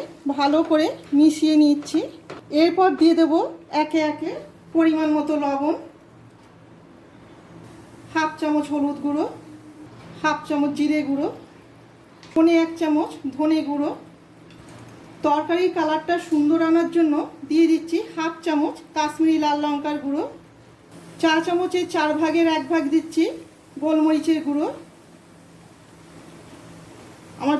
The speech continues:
বেশিই উঠে গেছিল, আর দেব চিনি। যেহেতু ধোকার ডালনা, তাই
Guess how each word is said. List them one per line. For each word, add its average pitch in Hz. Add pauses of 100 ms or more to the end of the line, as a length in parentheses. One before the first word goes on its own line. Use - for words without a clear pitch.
বেশিই 330
উঠে 330
গেছিল, 302 (1000)
আর 330 (120)
দেব 330 (540)
চিনি। 240 (2500)
যেহেতু 349 (160)
ধোকার 330 (100)
ডালনা, 311 (480)
তাই 339